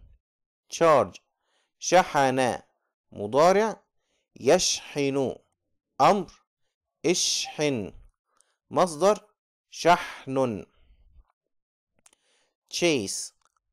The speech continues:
طارد. مضارع، يطارد. أمر، طارد. مصدر، مطاردة. cheat، غش.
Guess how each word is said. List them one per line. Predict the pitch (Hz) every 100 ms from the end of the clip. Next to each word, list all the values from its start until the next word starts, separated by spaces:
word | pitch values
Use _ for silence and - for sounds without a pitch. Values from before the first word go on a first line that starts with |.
| _
طارد. | 147 165 165 160 143 135 131 123 135 98 - _ _ _ _ 107
مضارع، | 107 131 180 208 226 - _ _ _ _ -
يطارد. | 110 120 117 156 170 180 170 156 131 131 123 147 92 - _ _ _ _ _ _ _
أمر، | 160 170 101 - _ - _ _ _ _ _ _
طارد. | - 160 165 160 151 131 143 110 - _ _ _ _ _ _ _
مصدر، | - 151 170 180 220 226 _ _ _ _ _
مطاردة. | 113 120 - 156 165 160 147 123 123 151 139 135 117 - 139 90 - - - _ _ _ _ _ _ _ -
cheat، | - 180 120 - - _ _ _ _ _ _ -
غش. | 98 135 175 - - -